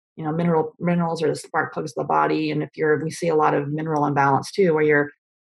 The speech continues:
well fed, but mal-, but malnourished, especially being on the pill, which we see a lot too, people like you and I. So going on it, not for prevention, but for other health issues. And similar to you, I had,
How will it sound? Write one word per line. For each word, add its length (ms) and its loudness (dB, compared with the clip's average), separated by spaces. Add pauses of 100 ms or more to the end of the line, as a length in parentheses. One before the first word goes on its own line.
well 320 4
fed, 420 2
but 160 0
mal-, 440 0
but 120 -10
malnourished, 760 2
especially 340 -4
being 140 -2
on 160 0
the 80 -6
pill, 480 6 (480)
which 180 -4
we 80 -8
see 180 -4
a 80 6
lot 220 6
too, 300 2
people 640 2
like 240 -4
you 100 -2
and 100 2
I. 280 6
So 420 0
going 260 -2
on 200 2
it, 140 -6 (100)
not 320 -2 (100)
for 440 2 (400)
prevention, 640 0
but 260 2
for 360 4 (100)
other 240 4
health 280 2
issues. 300 -4
And 180 -8
similar 280 2
to 160 -4
you, 220 8
I 160 2
had, 400 2